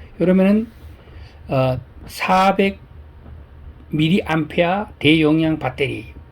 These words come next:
요래 돼 있죠. 요거 한 개를 일당 해서 이십이만 구천 원에 구매하기를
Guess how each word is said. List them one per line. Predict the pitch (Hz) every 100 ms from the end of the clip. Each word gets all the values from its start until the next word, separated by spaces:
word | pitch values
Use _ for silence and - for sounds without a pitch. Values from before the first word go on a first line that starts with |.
| - 143
요래 | 123
돼 | 110
있죠. | 101 - - - - - - - - - - -
요거 | 185 220 220
한 | - 240
개를 | 233 220 208
일당 | 151 135 143
해서 | 127 117 - 175 196 - - -
이십이만 | 156 160 - 165 156 160 165 156
구천 | 139 - 139
원에 | 131 180 226 - - - - -
구매하기를 | - 147 143 160 170 151